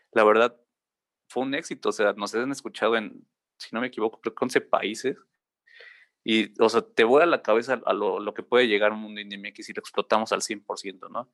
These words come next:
Y eso es bonito, ¿no? Hoy vemos, tal vez sí suene feo un año dos mil veinte con pandemia, pero que fue muy productivo para nosotros. Ojalá el dos mil veintiuno, eh, ya con esta gente, con esta audiencia que se sumó, nos acompañe y, y nos siga,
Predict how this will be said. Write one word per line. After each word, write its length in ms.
Y 100
eso 120
es 80
bonito, 260
¿no? 160
Hoy 220
vemos, 500
tal 140
vez 160
sí 280
suene 320
feo 220
un 180
año 240
dos 320
mil 160
veinte 300
con 160
pandemia, 440
pero 160
que 80
fue 140
muy 180
productivo 420
para 140
nosotros. 520
Ojalá 200
el 80
dos 100
mil 140
veintiuno, 800
eh, 540
ya 220
con 200
esta 240
gente, 340
con 140
esta 140
audiencia 300
que 100
se 40
sumó, 420
nos 140
acompañe 640
y, 380
y 120
nos 160
siga, 340